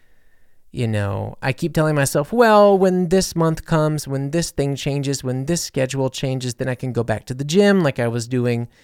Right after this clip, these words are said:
you know, pre-pandemic." And who knows, maybe I'll stick with that plan, but I still constantly feel this, um, thing of, like, my body's changing, my sleep is changing, I should really fix my diet,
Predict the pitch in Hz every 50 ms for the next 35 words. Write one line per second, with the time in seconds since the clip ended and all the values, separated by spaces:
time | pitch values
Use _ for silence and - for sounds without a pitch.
0 | _ _ _ _ - - 123 117 113 110 - - 127 123 117 - - 120 120 123
1 | 143 180 190 196 190 185 180 170 - - - _ _ _ _ _ _ _ _ _
2 | _ _ _ _ _ _ _ _ - 202 220 226 285 330 233 139 117 110 - 156
3 | 165 185 190 185 147 135 - - - 123 117 - 113 110 - 117 113 104 _ -
4 | 123 110 107 104 104 107 107 113 - _ _ - 117 113 117 123 - - - -
5 | - 139 135 139 139 135 131 - - 139 139 139 - - 143 - 135 127 117 -
6 | - 127 123 123 120 120 117 110 110 - - - - - - 127 117 107 104 107
7 | 107 107 107 107 110 - _ _ _ _ - - - 143 151 151 143 123 117 117
8 | 107 107 - _ - 123 131 143 147 190 185 185 185 180 175 175 170 160 - -
9 | - 170 160 160 156 147 135 151 147 143 143 143 147 147 _ _ _ _ _ -
10 | _ _ _ - 147 156 - - - - 156 156 160 156 - - 147 139 - -
11 | - 147 143 139 139 123 127 139 135 131 131 131 131 131 131 - _ _ _ _
12 | _ _ - 110 - - 139 127 - 135 135 - - - - - - - 160 151
13 | 156 127 120 135 123 123 123 123 127 127 127 123 123 123 120 - _ - -